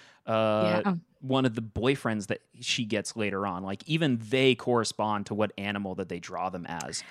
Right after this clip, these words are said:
Speaker 1: Uh, and
Speaker 2: Oh,
Speaker 1: there's, there's a
Speaker 2: yeah.
Speaker 1: lot
Speaker 2: There's,
Speaker 1: to
Speaker 2: they're having some fun with
Speaker 1: unpack.
Speaker 2: that.
Speaker 1: There, yeah, there's, there's tons to unpack with how these characters are drawn. Uh, and one of the fun parts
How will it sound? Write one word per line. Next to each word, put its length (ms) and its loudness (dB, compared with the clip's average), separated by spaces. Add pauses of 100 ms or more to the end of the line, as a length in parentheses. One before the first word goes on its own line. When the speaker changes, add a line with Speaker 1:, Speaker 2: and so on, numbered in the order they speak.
(280)
Speaker 1:
Uh, 220 6
and 80 10
Speaker 2:
Oh, 60 12
Speaker 1:
there's, 140 12
there's 240 8
a 40 6
Speaker 2:
yeah. 60 2
Speaker 1:
lot 200 8
Speaker 2:
There's, 180 10
Speaker 1:
to 80 8
Speaker 2:
they're 160 12
having 180 10
some 160 4
fun 200 12
with 100 10
Speaker 1:
unpack. 120 0
Speaker 2:
that. 440 -4
Speaker 1:
There, 120 10
yeah, 340 6
there's, 240 6
there's 240 6
tons 440 -2
to 140 2
unpack 400 0
with 100 -4
how 280 4
these 200 2
characters 480 0
are 60 -6
drawn. 580 2 (500)
Uh, 440 4 (140)
and 400 2
one 320 4
of 120 6
the 120 4 (160)
fun 320 0 (240)
parts 440 0